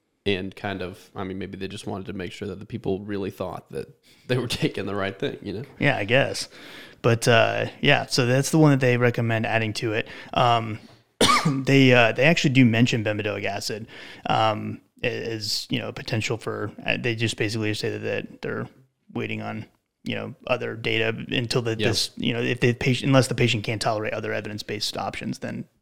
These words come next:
Speaker 2: that that's out there. But I think that will get a little bit more attention here very soon.
Speaker 1: They do mention niacin, which, you know, obviously is not used as much anymore, but they mentioned that it's not been shown to provide any additional benefits, so they don't recommend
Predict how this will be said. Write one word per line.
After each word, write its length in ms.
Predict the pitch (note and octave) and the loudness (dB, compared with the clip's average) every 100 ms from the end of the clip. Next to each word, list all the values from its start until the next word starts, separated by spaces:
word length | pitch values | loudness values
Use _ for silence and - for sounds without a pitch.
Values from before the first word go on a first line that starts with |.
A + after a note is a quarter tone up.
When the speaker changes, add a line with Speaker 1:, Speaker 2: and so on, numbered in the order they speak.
| _ - | _ -14
Speaker 2:
that 120 | - | -8
that's 340 | - - - - - | -8 -8 -16 -18 -6
out 180 | A#2 - | -6 -4
there. 160 | - - | -8 -8
But 220 | - - - - - - | -8 -10 -14 -18 -14 -2
I 80 | - | 0
think 200 | B2+ G#2+ | 2 2
that 140 | A2+ | 2
will 100 | G#2+ | 0
get 140 | G2+ A2 | -4 -4
a 40 | |
little 100 | G#2+ | -4
bit 80 | G#2+ | -4
more 160 | G#2+ | -6
attention 360 | A2 A#2+ A2 A#2+ | -4 -4 -4 -4
here 100 | A2 | -6
very 240 | A2 A2+ A2+ | -6 -6 -4
soon. 360 | - B2 C3 - - - - | -4 -4 -8 -10 -18 -12 -2
Speaker 1:
They 60 | |
do 120 | A#2 | 4
mention 300 | C#3 C#3 C3+ | 6 6 4
niacin, 500 | A#2+ A2+ A#2 - A#2+ A2+ | 4 4 2 0 0 0
which, 320 | G#2 - - | 0 -2 -6
you 140 | G#2 | -4
know, 120 | F#2+ | -2
obviously 400 | F#2 F#2 F#2+ F#2+ | -4 -6 -6 -6
is 120 | G2 G2 | -6 -4
not 160 | F#2+ | -6
used 320 | F#2+ F#2 F#2+ | -6 -10 -10
as 140 | F#2+ F#2 | -10 -8
much 260 | F#2 F#2 | -10 -8
anymore, 480 | F#2 F#2+ G2 E2+ F2 | -6 -6 -4 -6 -6
but 160 | F#2 - | -8 -8
they 80 | F2 | -8
mentioned 340 | F2 - F2 | -8 -8 -10
that 120 | E2+ | -10
it's 340 | F2 - - - | -10 -14 -16 -10
not 360 | F2 F2 - | -6 -4 -4
been 100 | F#2 F2+ | -4 -4
shown 280 | - - | -2 -4
to 80 | - | -6
provide 320 | G2 D#2+ E2 | -10 -8 -8
any 100 | - F2 | -8 -10
additional 360 | - - - | -8 -6 -6
benefits, 500 | G2 D#2 G2+ - - | -4 -6 -6 -8 -8
so 80 | - | -8
they 80 | - | -8
don't 180 | - - | -6 -6
recommend 640 | - - - D2+ D#2+ - | -8 -6 -6 -6 -8 -10